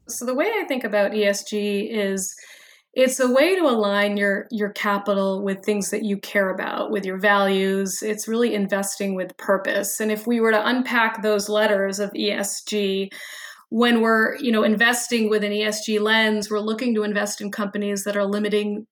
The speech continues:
the impact on the environment. They're looking for ways to really best engage with their employees, their customers, the communities they operate in, their suppliers. That's the essence of the S or the social.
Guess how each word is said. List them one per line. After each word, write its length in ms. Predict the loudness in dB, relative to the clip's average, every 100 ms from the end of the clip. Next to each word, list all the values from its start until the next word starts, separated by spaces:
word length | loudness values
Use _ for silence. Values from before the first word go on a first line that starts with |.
| _ -8
the 100 | -4
impact 540 | -2 0 2 2 2
on 160 | -2 -2
the 120 | -4
environment. 840 | -4 2 6 6 6 4 2 -4 -12 -20 -20 -14 -2
They're 160 | 0
looking 600 | 2 2 2 0 0 -2 -6 _ -16 -2
for 160 | 0
ways 640 | 4 4 4 2 0 -4 -8
to 500 | -2 2 2 2 -2 0
really 540 | 2 4 4 2 -2 -2
best 360 | 0 2 0 -4
engage 600 | -4 0 0 0 -2 -4
with 320 | -4 -4 -6 -12
their 500 | -6 -4 -2 -4 -6
employees, 880 | -10 -8 2 6 6 6 4 0 -2
their 140 | -8
customers, 720 | -4 -4 -4 -2 2 2 2 -2
the 100 | -6
communities 500 | 2 4 4 2 0
they 140 | 2
operate 480 | 2 0 0 2 2
in, 160 | 2
their 100 | 0
suppliers. 880 | -4 -6 -8 0 4 6 6 4 2
That's 220 | -2 -4 -4
the 120 | -2
essence 420 | -2 -2 -4 -4
of 120 | -4
the 160 | -4 -2
S 360 | 2 2 0
or 80 | -6
the 80 | -6
social. 680 | -4 0 0 2 2 0